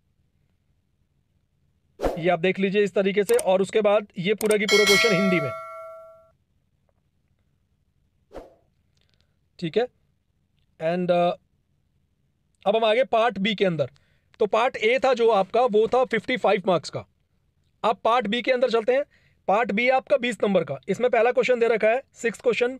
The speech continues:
पार्ट ए उसका, पाँच नंबर का क्वेश्चन है, "Explain the rules laid down in leading case of Garner versus Murray and explain situations when these rules cannot be applied।" और इसका जो बी पार्ट है,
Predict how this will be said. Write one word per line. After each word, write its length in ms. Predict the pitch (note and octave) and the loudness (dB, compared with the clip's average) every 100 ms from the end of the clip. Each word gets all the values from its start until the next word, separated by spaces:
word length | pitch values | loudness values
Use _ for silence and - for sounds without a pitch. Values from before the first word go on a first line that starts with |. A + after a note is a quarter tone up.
| _ | _
पार्ट 260 | G3+ G3 G3+ | 0 0 0
ए 240 | - G#3+ | 0 2
उसका, 340 | B3 G#3 F3+ - _ _ _ _ _ _ _ _ _ _ | 2 0 -2 -2 _ _ _ _ _ _ _ _ _ _
पाँच 220 | F#3 G#3 | -2 0
नंबर 200 | A#3+ A#3+ | 2 2
का 100 | B3 | 0
क्वेश्चन 320 | A#3+ A#3 A#3+ A#3+ | 0 0 2 2
है, 180 | C4 | 0
"Explain 460 | - - - A3+ A#3+ | -2 -6 -2 0 2
the 80 | A#3+ | 0
rules 300 | A3 A#3+ A#3 | 0 -2 -2
laid 180 | G#3+ G3+ | -2 0
down 220 | A3 A3+ | 0 0
in 80 | A#3 | 0
leading 320 | G3+ G#3 A#3 G#3 | 0 0 0 0
case 180 | G#3+ | 0
of 180 | A3 G3 | 0 0
Garner 280 | F3+ F#3+ G#3+ | 0 2 0
versus 320 | G#3 G3+ A3 G3 | 0 0 -2 0
Murray 320 | G3+ G#3 G#3 | 2 2 2
and 120 | G3+ | -2
explain 400 | F#3 - G#3 A3 G#3 - _ _ - | -6 -2 -2 -2 -6 -20 _ _ -8
situations 460 | F3+ G#3+ G#3 A#3 G#3+ | 0 2 2 -2 0
when 240 | G3+ G#3 | 0 0
these 260 | G#3 G#3+ G3 | -2 -2 -2
rules 260 | G#3 G3+ - | -2 -4 -4
cannot 220 | F#3+ G3+ | 0 0
be 160 | F#3 G3+ | 2 0
applied।" 380 | F#3 E3+ D#3 B2+ _ _ _ _ _ _ - | 2 0 0 -6 _ _ _ _ _ _ -2
और 120 | G#3 | -2
इसका 200 | G#3 A#3 | 0 0
जो 120 | A#3+ | 0
बी 200 | F#3+ B3+ | 0 0
पार्ट 300 | A#3+ G3+ G3 | 2 2 2
है, 160 | G3+ | 0